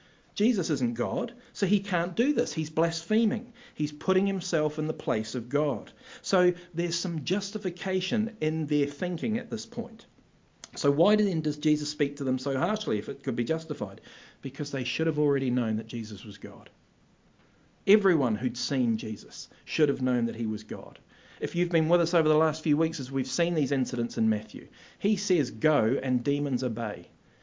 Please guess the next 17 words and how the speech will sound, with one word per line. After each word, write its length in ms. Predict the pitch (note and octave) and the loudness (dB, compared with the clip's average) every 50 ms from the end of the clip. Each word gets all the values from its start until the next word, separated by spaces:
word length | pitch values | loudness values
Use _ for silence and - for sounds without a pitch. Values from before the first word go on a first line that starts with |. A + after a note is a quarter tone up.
| - - - | -20 -4 -2
He 120 | F3 F3+ | 0 0
says 260 | - E3+ D#3 - - | 2 2 0 0 -2
three 280 | - - F3+ G3+ G#3 F3 | 0 4 4 6 6 6
words, 340 | C3+ A#2+ A#2 B2+ D3 C#3+ - | 6 6 6 4 4 2 -2
"Quiet, 400 | - - - D#3+ D#3 D3+ - - | -2 2 4 4 4 4 2 0
be 80 | C#3+ | -2
still," 400 | - - - - D3+ B2+ A#2+ B2+ - | -2 0 2 4 6 6 4 4 2
and 220 | D3+ B2+ C3 C3 | 0 0 2 2
nature 400 | C#3+ D3 D3 - - - C#3+ C3+ | 2 0 0 -2 -4 -4 -4 -4
itself 460 | - - - - D3 C#3+ D3 C#3+ - | -4 -6 -2 -2 0 0 0 0 0
obeys. 500 | B2+ A#2+ G#2+ G#2+ G#2 G#2 F#2 F#2 G2 - - - - - - | 0 0 0 0 -4 -6 -8 -10 -12 -14 -16 -18 -20 -14 -4
He'd 220 | - D#3+ D#3 D#3 | -2 -2 -2 -2
s-, 180 | - - - - | -4 -8 -8 -8
healed 400 | - - G3 F#3+ F#3 F3+ F3 C#3+ | -2 0 4 6 6 6 6 4
the 80 | D3 | -2
sick 360 | C#3+ - - - F3+ - - - | -4 -4 -2 -2 -4 -4 -4 -6
and 200 | D3+ C#3 C3 A2 | -6 -6 -6 -6